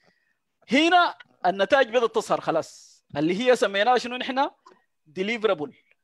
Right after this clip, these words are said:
أوكي؟ النتائج بتاع السكيلتون بدأت تطلع، خلاص عملنا ال-،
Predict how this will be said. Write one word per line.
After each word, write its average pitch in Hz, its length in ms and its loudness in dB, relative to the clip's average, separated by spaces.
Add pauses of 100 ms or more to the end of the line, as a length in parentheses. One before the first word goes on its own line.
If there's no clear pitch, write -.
(580)
أوكي؟ 220 400 -4
النتائج 208 520 2
بتاع 180 260 -2
السكيلتون 208 760 -2
بدأت 175 300 -2
تطلع، 180 560 2
خلاص 160 360 0
عملنا 160 400 -6
ال-، 143 480 -6